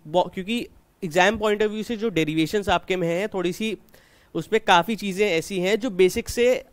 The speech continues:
अ, अडैप्ट करी गई हैं, तो वहाँ पे फिर बहुत सारी कन्फ्यूजन हो जाती है जब बेसिक्स क्लियर नहीं होते हैं। तो ये बेसिक्स सारे क्लियर हो जाएं, ठीक। और क्योंकि इस साल आपके बेसिक्स जो हैं सिलेबस में भी इंक्लूडेड हैं, क्योंकि पिछले दो साल से था कि ये जो बेसिक्स थे,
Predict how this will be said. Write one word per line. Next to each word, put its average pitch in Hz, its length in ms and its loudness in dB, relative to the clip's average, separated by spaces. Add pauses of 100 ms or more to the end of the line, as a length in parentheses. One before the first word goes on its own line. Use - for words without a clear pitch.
(520)
अ, 151 240 2
अडैप्ट 175 340 4
करी 135 200 0
गई 120 200 -4
हैं, 110 160 -12 (460)
तो 202 60 0
वहाँ 185 200 4
पे 233 100 0
फिर 240 120 0
बहुत 202 240 2
सारी 226 160 0
कन्फ्यूजन 202 440 -2
हो 202 60 -2
जाती 190 260 0
है 220 60 -8
जब 190 180 -2
बेसिक्स 175 400 -2
क्लियर 185 300 -2
नहीं 165 180 0
होते 160 260 -4
हैं। 185 100 -4
तो 208 80 -12
ये 202 140 -8
बेसिक्स 151 480 -4
सारे 156 380 -2
क्लियर 180 420 0
हो 156 140 -2
जाएं, 113 180 -8 (760)
ठीक। 214 180 -4 (420)
और 175 140 4
क्योंकि 196 280 -6 (120)
इस - 240 0
साल 214 260 4
आपके 185 340 2
बेसिक्स 175 640 -4
जो 190 200 0
हैं 208 280 2
सिलेबस 180 520 0
में 202 100 0
भी 214 80 -4
इंक्लूडेड 180 680 0
हैं, 117 120 -2
क्योंकि - 500 -12
पिछले 175 280 -4
दो 185 120 0
साल 180 220 2
से 190 100 -4
था 190 140 0
कि 214 120 -6
ये 190 120 -4
जो 185 120 -2
बेसिक्स 165 460 -6
थे, 180 160 2